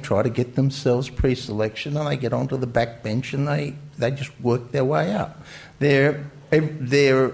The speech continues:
objective is to at least retire as a cabinet minister and hopefully prime minister. Now, uh, that's just been one of the developments. It hasn't been a very helpful one. And one of the great de-,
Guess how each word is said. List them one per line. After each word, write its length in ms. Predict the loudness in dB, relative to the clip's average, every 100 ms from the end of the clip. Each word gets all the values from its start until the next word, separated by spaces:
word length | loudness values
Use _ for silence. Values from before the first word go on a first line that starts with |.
| -2
objective 840 | -2 0 -2 -2 -2 0 0 -2 0
is 280 | 2 2 2
to 180 | 2
at 120 | 2 4
least 380 | 4 4 0
retire 560 | -2 -2 2 4 4 4
as 140 | 2
a 40 | -2
cabinet 540 | -2 0 0 0 0
minister 560 | -2 0 -2 -2 -2 -4 -12 -10 -2
and 140 | -2
hopefully 540 | 0 -4 -4 -4 -2
prime 320 | -2 -2 0 0
minister. 540 | -2 -4 -6 -10 -10 -16 -20 -20 -20 -16 0
Now, 640 | 4 6 6 4 0 -8 -14 0
uh, 640 | 4 6 6 6 4 0 -4 -10 -14 -20 -20 -20 0
that's 460 | 0 2 0 -2
just 380 | 0 0 0 -2
been 200 | 0 2
one 140 | 2
of 80 | 0
the 80 | -2
developments. 580 | 0 0 0 -2 -4 -4
It 80 | -2
hasn't 300 | 0 0 0
been 160 | 0
a 20 |
very 300 | 0 0 0
helpful 360 | 2 -2 -2 -4
one. 320 | -2 -2 -2 -6 -14 -18 -4
And 240 | 2 2 4
one 180 | 4 4
of 140 | 4
the 100 | 2
great 500 | 2 4 4 2 -4 -12 -18 -20 -20 -20 -20 -4
de-, 160 | 0